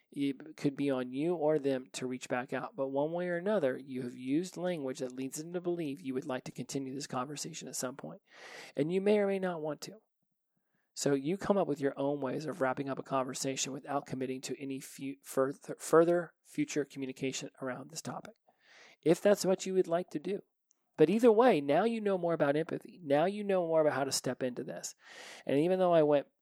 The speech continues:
twelve minutes longer than I normally would have preferred, I think it's just important to me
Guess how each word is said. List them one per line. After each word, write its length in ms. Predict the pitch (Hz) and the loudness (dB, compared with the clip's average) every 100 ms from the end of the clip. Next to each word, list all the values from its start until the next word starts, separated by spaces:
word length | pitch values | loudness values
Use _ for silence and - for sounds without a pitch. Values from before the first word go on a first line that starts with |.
| - | -10
twelve 300 | - 165 165 | 2 4 4
minutes 280 | 165 151 - | 2 0 2
longer 260 | 135 131 | 0 2
than 100 | 127 | 0
I 100 | 127 | -2
normally 400 | 123 127 127 123 | -2 -4 -2 -4
would 180 | 135 123 | -2 -2
have 180 | 131 - | -4 -8
preferred, 560 | - - 143 127 127 - | -10 0 4 4 2 -6
I 60 | 139 | -10
think 360 | - 190 220 - | -6 -8 -8 -10
it's 220 | - - | -10 -8
just 300 | - 165 139 - | -4 -4 -4 -6
important 600 | 139 - 165 165 147 143 | -10 0 0 0 -6 -12
to 120 | - | -10
me 380 | 127 131 127 | -8 -8 -10